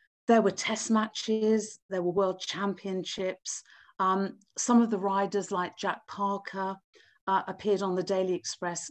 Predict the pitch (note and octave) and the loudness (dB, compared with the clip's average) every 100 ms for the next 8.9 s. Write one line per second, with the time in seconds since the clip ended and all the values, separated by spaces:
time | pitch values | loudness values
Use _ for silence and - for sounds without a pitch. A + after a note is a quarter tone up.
0 | - E3+ E3+ G3+ G#3 - F#3 F#3+ F3+ F3 | -16 -12 -6 -6 -6 -6 -2 0 -2 -6
1 | F#3 F3+ F#3+ E3+ D#3 - - G3+ G3 F3 | -6 -4 -2 -2 -4 -14 -12 -10 -4 -2
2 | E3 - F3+ E3 F3 F3 F3+ - E3+ E3+ | -2 -2 -4 -4 -4 -2 -2 -4 -4 -4
3 | - F3 E3+ E3 - E3 F3 F3 - F#3 | -4 -4 -4 -6 -6 -2 0 -2 -6 -6
4 | F3+ G3+ G#3+ - - - - B3 A#3 A#3 | -4 -6 -12 -20 -20 -16 -4 4 4 2
5 | - _ A3 B3 B3 D4+ D#4+ - B3 A#3 | -8 _ 0 2 2 0 0 0 2 2
6 | A3 F3+ F#3+ A#3 A#3+ A3+ D#3+ C#3 D3 - | -2 -6 -2 2 2 2 -2 -6 -10 -14
7 | - A3 A3 A3 - G#3 A3 A3 A3+ A3+ | -2 2 2 2 0 -2 -2 0 -2 -4
8 | _ _ - A3 - D4+ C#4+ G#3 F#3+ | _ _ -6 -6 0 4 4 4 -2